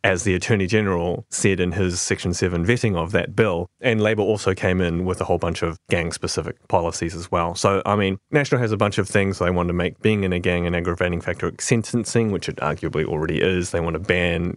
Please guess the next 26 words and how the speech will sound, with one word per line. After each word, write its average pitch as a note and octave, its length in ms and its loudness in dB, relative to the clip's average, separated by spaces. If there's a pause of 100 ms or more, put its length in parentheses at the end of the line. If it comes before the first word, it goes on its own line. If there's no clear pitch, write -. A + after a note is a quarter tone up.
gang F2+ 300 0
patches G2 600 0
in F2 200 0
public F2 440 -2
places. G#2+ 680 0 (140)
It's F2+ 180 -4
already F2 220 0
banned E2+ 340 0
in E2 320 -2
spaces - 460 -6
like D#2 200 -2
hospitals, E2+ 440 0
for E2+ 100 -2
example. D#2+ 540 0 (140)
Both - 180 2
National F2+ 280 2
and E2+ 60 0
act E2 180 -2
want F2+ 100 0
to E2 40 -2
bring F2+ 220 0
back E2+ 140 0
the E2 80 -8
three F2 180 -4
strikes - 560 0 (140)
law. F2+ 400 2